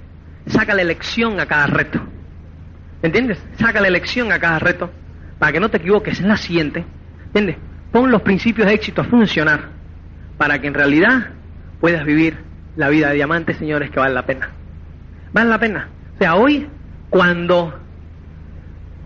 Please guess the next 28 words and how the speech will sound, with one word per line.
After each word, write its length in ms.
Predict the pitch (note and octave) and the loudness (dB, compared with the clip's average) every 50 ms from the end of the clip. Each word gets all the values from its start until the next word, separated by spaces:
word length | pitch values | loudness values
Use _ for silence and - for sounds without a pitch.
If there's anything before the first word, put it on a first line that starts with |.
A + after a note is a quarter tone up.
| - - - - - - - - - - - | -16 -16 -18 -16 -16 -16 -16 -16 -10 2 4
digo, 160 | A#3 C4+ A#3+ | 6 6 6
para 160 | A#3 A3+ B3 | 6 4 4
mí 80 | D4 D#4+ | 4 4
lo 80 | D4+ D4 | 6 4
más 160 | C#4 - - | 4 4 2
importante 440 | C4 G#3+ B3 A3+ - C4+ C4+ A3+ A#3+ | 2 2 2 0 2 0 2 2 0
es 60 | - | 0
todas 160 | - C4 B3 | 2 2 2
las 140 | A#3 F#3+ - | 2 2 2
cosas 400 | - C4 A#3 - - F#3 E3 - - - | 2 0 0 2 0 -2 -2 -2 -6 -2
que 120 | - F#3 | 2 4
en 80 | F#3 F3+ | 4 4
lo 80 | F3 F3 | 4 4
que 80 | F3+ | 4
yo 100 | G3+ A#3+ | 4 4
me 120 | B3 A#3+ A#3 | 4 4 2
he 40 | A#3 | 2
convertido 460 | A3 F#3+ F3 F3 D3+ C3+ - B3 B3 | 2 2 2 2 0 0 2 4 4
y 40 | G#3 | 6
en 60 | F#3 | 4
lo 80 | F3 | 4
que 80 | D#3+ E3 | 4 4
yo 80 | F#3+ G3+ | 4 4
he 40 | |
aprendido 380 | F#3+ F#3+ E3+ E3+ F3 F#3+ F#3+ E3+ | 4 2 2 2 2 2 2 2
en 80 | D#3 D3 | 2 0
el 80 | D3+ | 0
camino. 400 | D#3 D#3+ E3 G3 G3 D#3 A#2 F#2 | 0 0 2 2 0 0 -2 -8